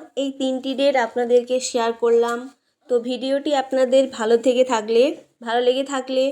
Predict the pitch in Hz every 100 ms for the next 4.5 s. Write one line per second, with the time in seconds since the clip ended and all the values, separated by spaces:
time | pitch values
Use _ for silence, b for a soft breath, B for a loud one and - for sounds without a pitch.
0 | 269 _ 220 220 262 - 285 254 262 262
1 | 247 240 247 254 277 247 214 - 254 254
2 | 254 233 214 220 226 - 240 262 269 254
3 | 254 262 311 269 262 302 294 294 294 302
4 | 262 254 247 269